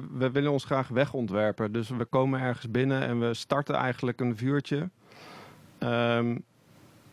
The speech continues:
en, ehm, dat begeleiden we, dat vuurtje, totdat het groot genoeg is, zodat,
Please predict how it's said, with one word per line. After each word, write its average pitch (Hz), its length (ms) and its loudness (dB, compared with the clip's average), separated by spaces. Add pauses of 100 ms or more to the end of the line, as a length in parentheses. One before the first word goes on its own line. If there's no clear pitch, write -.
(380)
en, 120 540 0
ehm, 113 440 2
dat 117 200 0
begeleiden 127 520 2
we, 139 60 0
dat 127 160 -2
vuurtje, 135 280 -2
totdat 127 180 -2
het 120 100 -6
groot 127 280 0
genoeg 135 340 2
is, 131 280 0
zodat, 123 380 -2